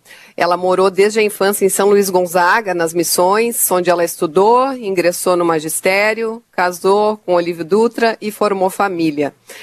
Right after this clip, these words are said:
Uma curiosidade, Kelly Jacobsen, a Sônia Hesler falou da convivência, ah, com a dona Judite, foram quarenta anos de proximidade, né? Falou da,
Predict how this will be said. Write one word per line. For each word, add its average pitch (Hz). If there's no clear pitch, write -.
Uma 190
curiosidade, 208
Kelly 170
Jacobsen, 170
a 165
Sônia 190
Hesler 196
falou 185
da 226
convivência, 180
ah, 139
com 185
a 170
dona 165
Judite, 170
foram 165
quarenta 185
anos 202
de 165
proximidade, 160
né? 160
Falou 160
da, 165